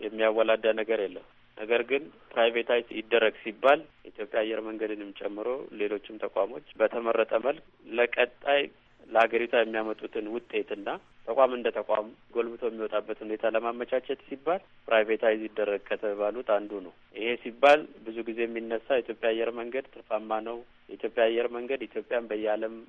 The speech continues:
ዙሪያ እያስተዋወቀ ያለ ነው የሚል አለ። ይሄ ተዘንግቶ አይደለም፣ ይሄ ተትቶ አይደለም።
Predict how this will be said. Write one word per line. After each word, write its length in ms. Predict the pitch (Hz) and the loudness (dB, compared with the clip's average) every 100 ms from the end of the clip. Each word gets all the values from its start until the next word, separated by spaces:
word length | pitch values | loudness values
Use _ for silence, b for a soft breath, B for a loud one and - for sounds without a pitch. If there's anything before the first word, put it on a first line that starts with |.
| 101 | -8
ዙሪያ 240 | 110 117 | 0 2
እያስተዋወቀ 560 | 110 107 104 117 107 104 | 4 2 2 0 0 2
ያለ 220 | 110 107 110 | 0 0 -4
ነው 120 | 113 | -4
የሚል 340 | 110 113 123 117 - - | -8 -6 -4 -6 -6 -4
አለ። 200 | 104 107 175 _ _ 123 | -4 -4 -10 _ _ -6
ይሄ 140 | 120 156 156 | 4 6 6
ተዘንግቶ 500 | 131 117 120 117 117 | 2 0 -2 -2 -2
አይደለም፣ 380 | 107 98 92 95 | -2 -2 -8 -10
ይሄ 140 | 101 123 | -6 -6
ተትቶ 300 | 123 113 107 110 | -6 -10 -6 -4
አይደለም። 380 | 98 98 117 | -4 -4 -10